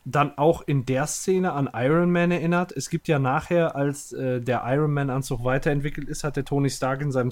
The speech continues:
Ta-, Stark Tower, da musste er nur lang gehen und der wird ihm so an- und abgebaut.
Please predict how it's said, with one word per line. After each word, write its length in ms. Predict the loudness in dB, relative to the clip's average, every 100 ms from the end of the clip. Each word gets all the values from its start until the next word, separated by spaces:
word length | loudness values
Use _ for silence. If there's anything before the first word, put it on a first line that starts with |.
| -2
Ta-, 240 | -2 -2
Stark 380 | -4 -2 -2 0
Tower, 300 | -2 -2 -4 -10 -4
da 120 | 2
musste 320 | 2 2 2
er 120 | 4
nur 240 | 4 4 4
lang 380 | 4 2 2 0
gehen 260 | 0 0
und 240 | -2 -2 0
der 140 | 0
wird 160 | 0 -2
ihm 100 | -2
so 200 | 0 0
an- 260 | 2 2
und 180 | 2 0
abgebaut. 680 | -2 -4 -4 -2 -2 -4 -6